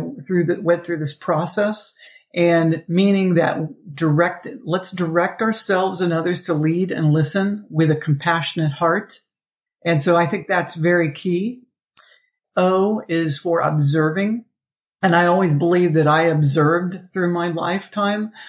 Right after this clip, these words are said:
I recognized signs to adapt, and I was seeing with an innovative eye as much as I could. And maybe I'm not the most innovative, but I was open to innovation. I was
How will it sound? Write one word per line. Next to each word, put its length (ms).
I 80
recognized 880
signs 500
to 160
adapt, 680
and 200
I 60
was 500
seeing 380
with 180
an 120
innovative 560
eye 320
as 180
much 240
as 120
I 120
could. 380
And 260
maybe 320
I'm 220
not 220
the 60
most 300
innovative, 720
but 280
I 160
was 320
open 580
to 500
innovation. 720
I 100
was 320